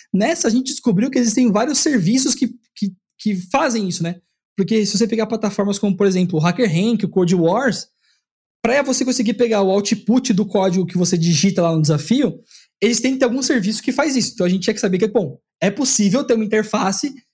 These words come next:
que roda o código sem ter nada instalado. <coughs> Agora o ponto é, qual dessa que a gente vai pegar?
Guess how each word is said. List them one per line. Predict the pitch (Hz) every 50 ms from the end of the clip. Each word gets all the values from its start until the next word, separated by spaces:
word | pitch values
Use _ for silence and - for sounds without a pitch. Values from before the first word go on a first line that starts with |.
| _
que | - 208
roda | 196 190 202 202 214 240
o | 240
código | - 196 180 196 190 214 208
sem | - 233
ter | 214 220
nada | 208 214
instalado. | 220 220 - 285 240 175 147 139 135 - _ _ _ _ _ _ _ _ _ _ _ _ _ _ _ _ _ _ _ _ _ _ - -
<coughs> | - - - - - - - 180 151 - - _ _ _ _ _ _ _ _ _ _ _ _ _ _ _ _ -
Agora | - 165 160 190 196
o | -
ponto | 196 208 240 - -
é, | 202 143 127 - - _ _ _ _ _ _ _ _ _ _ _ _ _ -
qual | - 214 233 262 262
dessa | 247 233 233 233
que | -
a | 240
gente | 220 226
vai | 233
pegar? | 220 262 240 208 147 131 -